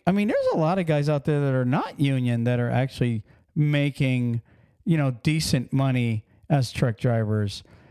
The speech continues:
But for a truck driver, you know, if, if, if you just had a forty hour week at eleven sixty, till you taxed it, he's under, he's under a thousand dollars, you know, and twenty-nine dollars an hour times point five,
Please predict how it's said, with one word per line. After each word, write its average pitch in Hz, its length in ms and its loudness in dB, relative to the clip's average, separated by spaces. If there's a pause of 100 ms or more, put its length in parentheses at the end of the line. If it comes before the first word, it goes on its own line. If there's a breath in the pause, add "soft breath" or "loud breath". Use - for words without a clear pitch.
(180 soft breath)
But 135 340 0
for 180 160 0
a 185 60 0
truck 403 260 -6
driver, 175 580 -2
you 190 120 0
know, 208 240 -2
if, 190 200 -2
if, 185 280 -2
if 185 120 0
you 403 240 0
just 403 220 -4
had 240 160 2
a 202 60 0
forty 214 360 0
hour 156 220 0
week 151 260 0
at 123 80 0
eleven 131 320 0
sixty, 160 460 -2 (240 loud breath)
till 190 100 2
you 339 120 0
taxed - 420 -2
it, 135 80 2
he's 226 220 0
under, 175 340 -2
he's 220 200 0
under 190 200 0
a 127 60 -2
thousand 120 340 0
dollars, 147 460 -4 (420 loud breath)
you 143 100 2
know, 131 240 0 (200 loud breath)
and 147 180 2
twenty-nine 208 540 0
dollars 156 340 0
an 135 80 0
hour 131 480 0 (420 soft breath)
times 135 540 0 (160)
point 139 320 0
five, 123 680 -2